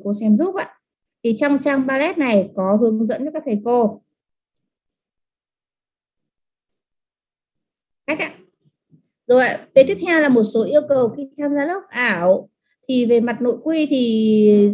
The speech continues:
sẽ thông báo sau, nhưng về mặt thiết bị thì cô lưu ý giúp. Thì chúng ta nên học, người ta nói là gì ạ? Nên học ở trên máy tính, máy tính xách tay hoặc là máy tính bàn cũng được. Chúng ta không nên sử dụng điện thoại, bởi vì sử dụng điện thoại thứ nhất nó không có đầy đủ các chức năng.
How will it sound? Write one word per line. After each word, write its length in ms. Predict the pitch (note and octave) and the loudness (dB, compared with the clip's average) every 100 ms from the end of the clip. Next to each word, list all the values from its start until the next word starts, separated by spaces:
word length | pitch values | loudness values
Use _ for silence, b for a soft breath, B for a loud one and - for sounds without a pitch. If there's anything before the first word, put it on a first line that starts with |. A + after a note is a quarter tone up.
| G#3 | -2
sẽ 180 | - | -6
thông 140 | C#4+ D4 | -2 0
báo 180 | G#3 A3 | -2 -4
sau, 320 | - D4+ D4+ | -2 0 2
nhưng 160 | D4 | 4
về 100 | C4+ | 2
mặt 140 | A#3+ A3+ | 2 -2
thiết 120 | G4 G#4+ | -8 -10
bị 200 | F#4+ D#4+ | -8 -8
thì 80 | A#3+ A3+ | -6 -2
cô 120 | C4 | 0
lưu 180 | C#4 C#4+ | 0 -2
ý 180 | A#3+ A#3 | -2 -4
giúp. 260 | C#4 G#4 B4+ _ _ _ _ _ - | -2 -2 -2 _ _ _ _ _ -2
Thì 220 | C#4 B3+ | 0 0
chúng 220 | C4+ C4 | 0 -2
ta 200 | D#4+ E4 | 0 2
nên 380 | D#4 D#4+ D#4+ D#4+ | 4 6 6 6
học, 220 | E4 C#4 G#3 _ _ _ _ - | 4 0 -4 _ _ _ _ -8
người 120 | A3+ | -2
ta 120 | C#4 | 0
nói 140 | A#3+ | 0
là 80 | B3 | 0
gì 100 | B3 | 0
ạ? 80 | A#3 | -4
Nên 340 | A3+ C#4 D#4 D#4+ | -2 0 2 2
học 160 | D#4 - | -2 -4
ở 160 | - G3 | -2 0
trên 200 | C4+ C4+ | 0 0
máy 200 | A#3 A3 | 0 -2
tính, 300 | A3 A3 C#4 - _ _ _ _ _ _ | -2 -2 -4 -8 _ _ _ _ _ _
máy 160 | A3 G#3 | -4 -2
tính 240 | G#3+ G#3 | 0 -2
xách 320 | A#3+ D#4+ D#4 - | -2 -8 -8 -2
tay 320 | D4 C#4+ C4+ | 0 2 0
hoặc 200 | C4 - | -2 -4
là 80 | F#3 | -6
máy 160 | F#3+ G#3 | -4 -2
tính 180 | G3 | 0
bàn 280 | B3 A#3+ G3+ - | 0 2 0 0
cũng 240 | - E4 | -10 -2
được. 180 | E4+ A#3 G#3 | 4 4 2
Chúng 100 | A3+ | -4
ta 60 | B3+ | -4
không 240 | D#4 D4 | -4 0
nên 120 | C#4 | 0
sử 120 | B3 | 0
dụng 160 | F3+ F3+ | -4 -6
điện 160 | F#3+ - | -10 -10
thoại, 240 | A3 B3 - - | -6 -4 -4 2
bởi 140 | G3 | 2
vì 120 | F#3 | 4
sử 120 | F#3+ G3+ | 0 -2
dụng 140 | G3 | -4
điện 100 | - | -6
thoại 160 | A3+ G#3 | -8 -2
thứ 60 | G#3 | 0
nhất 140 | B3+ E4+ | 0 0
nó 80 | B3+ | -6
không 240 | - D#4 C#4 | 0 2 2
có 80 | |
đầy 140 | B3+ C4 | 6 6
đủ 160 | G#3 G#3 | 6 4
các 100 | G#3+ | -6
chức 160 | - | -6
năng. 340 | C4+ D4 B3+ | -2 0 0